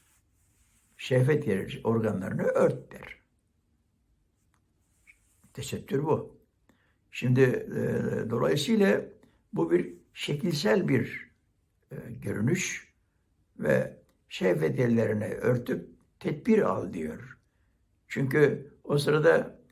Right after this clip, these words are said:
saldırı savaşları var. Ve saldırı savaşlarına karşı da koymak üzere de çöldeki aşiretlerden savaşçılar geliyor.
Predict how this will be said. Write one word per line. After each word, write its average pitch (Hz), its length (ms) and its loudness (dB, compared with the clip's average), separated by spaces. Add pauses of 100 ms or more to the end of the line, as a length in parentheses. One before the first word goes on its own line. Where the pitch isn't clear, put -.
(120)
saldırı 135 520 2
savaşları - 640 -2
var. - 320 -12 (640)
Ve 143 100 -2
saldırı 156 380 0
savaşlarına 143 600 0
karşı 131 400 0
da 113 200 2
koymak 135 380 0
üzere 110 320 0
de 180 300 -2 (440)
çöldeki 139 560 4
aşiretlerden 135 1080 2 (1400)
savaşçılar - 640 0
geliyor. 143 560 -2